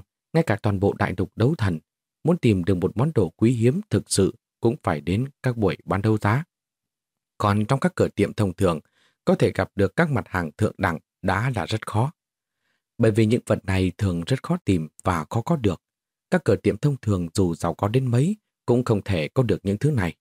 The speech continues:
<laughs> "Có lẽ quý vị có vài phần đợi đến nỗi không nhẫn nại được nữa rồi. Đây quả thật là lỗi lớn của chúng tôi, lại khiến các vị khách quý phải đợi lâu như vậy.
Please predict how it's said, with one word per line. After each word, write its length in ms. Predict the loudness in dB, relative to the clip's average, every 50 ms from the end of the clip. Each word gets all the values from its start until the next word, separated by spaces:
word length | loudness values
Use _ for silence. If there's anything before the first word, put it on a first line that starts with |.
| _ _ _ _ _ _ _ _ _ _ -4
<laughs> 1400 | -2 -2 -2 _ -2 -2 -2 -2 _ -6 -8 -8 _ -8 -10 -10 -10 _ _ _ -20 -20 -20 -20 _ _ _ -2
"Có 120 | 0 2
lẽ 400 | 4 4 2 2 4 4 4 2 2 2
quý 160 | 2 2 4
vị 300 | 4 4 2 2 2 0 _ _ _ -2
có 240 | 0 2 2 2 2 2
vài 140 | 0 -2
phần 240 | 0 -2 -4 -4 -2
đợi 220 | -2 -2 -2 -2 -2
đến 220 | 0 0 2 4 4
nỗi 260 | 4 4 4 4 4 2
không 280 | 0 -2 0 0 -2 0
nhẫn 160 | 0 2 2
nại 140 | 2 0 -2
được 200 | -4 -4 -4 0
nữa 160 | 0 2 2 2
rồi. 280 | 2 0 0 0 -2 -6 _ _ _ _ _ _ _ _ _ 0
Đây 260 | 2 4 6 6 4
quả 200 | 4 2 0 0
thật 220 | 0 -2 -6 -6 _ _ _ _
là 140 | 0 2 2
lỗi 180 | 2 4 2 4
lớn 220 | 4 4 2 2
của 160 | 2 0 0 2
chúng 160 | 2 0 2
tôi, 240 | 4 4 4 4 4 2 _ _ _ _ _ _ _ _ -2
lại 160 | 0 0 2
khiến 380 | 2 2 2 2 4 2 2 2 2
các 140 | 0 0 2
vị 120 | 2 0 2
khách 180 | 2 -2 -2 _
quý 220 | 4 4 4 4 2
phải 120 | 0 -2 0
đợi 160 | 0 0 0
lâu 180 | 2 2 2 2
như 120 | 2 0 0
vậy. 240 | 2 2 0 0